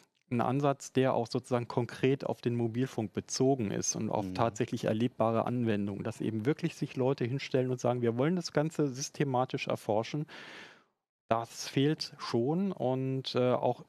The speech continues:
Speaker 1: äh, institutionell,
Speaker 2: Mhm.
Speaker 1: ähm, geförderte Forschungsansätze sind eben auch zu wenig. Ich hatte da mit der Leiterin, ähm, der femu gesprochen, die ja vielfache,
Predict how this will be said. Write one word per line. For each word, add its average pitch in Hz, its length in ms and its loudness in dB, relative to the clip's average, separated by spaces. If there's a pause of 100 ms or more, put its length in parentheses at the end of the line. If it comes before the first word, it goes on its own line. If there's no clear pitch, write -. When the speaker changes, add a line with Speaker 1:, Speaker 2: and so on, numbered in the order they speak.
Speaker 1:
äh, 120 240 2
institutionell, 123 1000 0 (160)
Speaker 2:
Mhm. 110 100 -2
Speaker 1:
ähm, 113 420 0 (240)
geförderte 113 840 0
Forschungsansätze 120 1040 0
sind 120 260 -4
eben 117 220 0
auch 113 180 0 (320)
zu 120 160 0
wenig. 123 200 2
Ich - 60 -2
hatte 127 220 0
da 117 160 2
mit 117 360 -4
der 110 100 4
Leiterin, 113 600 0
ähm, 110 320 0 (840)
der 107 160 4
femu 147 420 4
gesprochen, 135 460 -2
die 120 140 2
ja 117 180 4
vielfache, 113 840 2